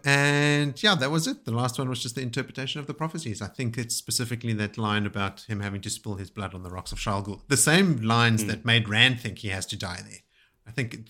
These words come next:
Speaker 1: you know, early in The Dragon Reborn, when they camped up in the mountains and he has that big argument
Speaker 2: Yeah.
Speaker 1: with Moiraine, he's talking about, like,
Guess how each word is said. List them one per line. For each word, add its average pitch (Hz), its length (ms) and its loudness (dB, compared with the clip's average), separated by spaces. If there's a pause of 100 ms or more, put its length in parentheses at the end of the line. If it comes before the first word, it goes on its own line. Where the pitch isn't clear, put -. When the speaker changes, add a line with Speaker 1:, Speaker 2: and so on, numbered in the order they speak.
Speaker 1:
you 117 120 0
know, 107 200 2
early 113 420 4
in 110 320 0
The 101 80 -8
Dragon 107 280 -2
Reborn, 104 420 0
when 98 80 -4
they 98 100 0
camped 110 340 -2
up 107 120 -2
in 107 80 -2
the 101 60 -2
mountains 98 540 -4
and 98 80 -12
he 98 80 -6
has 98 120 -6
that 98 140 -10
big 101 120 -8
argument 95 340 -8
Speaker 2:
Yeah. 85 60 -10
Speaker 1:
with 92 100 -16
Moiraine, 92 340 -6
he's 87 100 -12
talking 95 320 -12
about, 87 280 -14
like, 104 120 -12